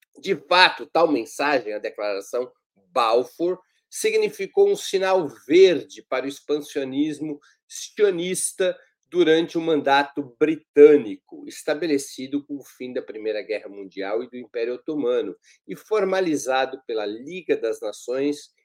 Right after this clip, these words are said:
em junho de mil novecentos e vinte e dois. O mandato britânico iria vigorar até mil novecentos e quarenta e oito. Seriam trinta anos de mandato britânico sobre a Palestina.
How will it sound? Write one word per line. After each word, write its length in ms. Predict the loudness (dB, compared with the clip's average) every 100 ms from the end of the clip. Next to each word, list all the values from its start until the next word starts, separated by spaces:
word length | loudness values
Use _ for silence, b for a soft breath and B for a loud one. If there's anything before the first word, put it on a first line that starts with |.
| _
em 180 | -6 -4
junho 720 | -4 -10 -4 0 0 2 0
de 160 | 0 -10
mil 180 | -6 -2
novecentos 540 | -2 -2 -10 -10 -12
e 60 | -12
vinte 280 | -10 -10
e 60 | -8
dois. 200 | -10 -8
O 60 | -8
mandato 480 | -8 -6 -8 -10 -14
britânico 720 | -14 -4 -2 -2 -6 -12 -16 b b -12
iria 340 | -8 4 4
vigorar 600 | 4 -4 -2 2 2 2
até 400 | 0 0 -2 -2 _ _
mil 460 | -12 0 2 4 6
novecentos 560 | 4 2 -2 -2 -2
e 80 | -6
quarenta 440 | -2 0 0 -2 0
e 20 |
oito. 320 | 0 -2 -8
Seriam 360 | -10 -8 -8 -12 _
trinta 500 | 0 0 0 -2 2
anos 600 | 2 4 2 0 -6 -8 b b _
de 140 | -12 2
mandato 680 | 4 4 2 0 0 -6
britânico 960 | -10 -10 -6 0 0 0 -6 _ -18 -18 _ _
sobre 920 | -12 -10 -10 -4 -2 -2 0 -2 -2 -2
a 160 | -4
Palestina. 800 | -4 -6 -6 -6 -10 -16 -20 _